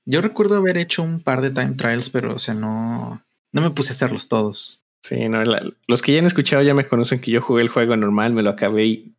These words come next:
Speaker 2: Y ya,
Speaker 1: <laughs> Y
Speaker 2: bye.
Speaker 1: bye.
Speaker 2: Y bye, no volví a, no volví a revisar nada de eso.
Speaker 1: Pues sí, también hay una espada que hace más daño y esas cosas, ¿verdad? Pero bueno,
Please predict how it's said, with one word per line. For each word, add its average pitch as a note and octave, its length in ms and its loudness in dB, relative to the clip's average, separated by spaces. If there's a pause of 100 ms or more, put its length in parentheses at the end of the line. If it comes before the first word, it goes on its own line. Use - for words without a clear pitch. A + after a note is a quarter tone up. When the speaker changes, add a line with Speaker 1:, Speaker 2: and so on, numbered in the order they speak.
(140)
Speaker 2:
Y A2+ 120 -6
ya, G#2 100 0
Speaker 1:
<laughs> C3 220 -2
Y C3 60 2
Speaker 2:
bye. B2 220 2
Speaker 1:
bye. A#2 80 -6 (340)
Speaker 2:
Y A#2 100 -2
bye, G#2+ 220 2
no G#2+ 120 2
volví G#2+ 340 2
a, G2+ 340 -2 (240)
no C3 100 2
volví C3 220 4
a C3+ 60 2
revisar B2 420 0
nada G#2 500 0
de G2+ 100 0
eso. - 320 -8 (120)
Speaker 1:
Pues B2 120 -2
sí, B2+ 180 0
también B2+ 320 0
hay B2 140 0
una B2 100 0
espada A#2 360 0
que A#2 100 -6
hace A#2+ 180 -4
más A#2 260 -4
daño A2 800 -6 (240)
y A#2 260 -8
esas - 240 -6
cosas, - 400 -6
¿verdad? - 320 -10 (320)
Pero A#2+ 200 -2
bueno, G#2+ 240 -4